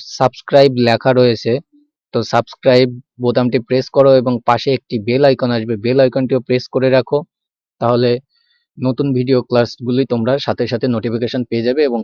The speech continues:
ক্লাসগুলি অ্যাটেম্পট করতে পারবে। তো ভিডিওটি যদি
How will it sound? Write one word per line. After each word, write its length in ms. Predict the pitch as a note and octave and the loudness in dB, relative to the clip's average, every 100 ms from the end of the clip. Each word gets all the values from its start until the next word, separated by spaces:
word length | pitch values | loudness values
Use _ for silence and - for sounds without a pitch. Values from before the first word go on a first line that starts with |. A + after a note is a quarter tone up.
| - | -2
ক্লাসগুলি 420 | A2 G#2+ A#2 D3+ | -4 -2 -4 -2
অ্যাটেম্পট 280 | A#2+ A2+ A2 - | -2 -2 -4 -4
করতে 200 | A2 G#2+ G2 | -4 -4 -4
পারবে। 240 | F2 F2+ - _ _ _ _ _ _ _ _ _ _ _ - | -6 -10 -20 _ _ _ _ _ _ _ _ _ _ _ -4
তো 60 | B2 A2+ | -4 -2
ভিডিওটি 320 | C#3 D3 D3 C#3+ | 4 4 4 2
যদি 140 | C#3+ | 2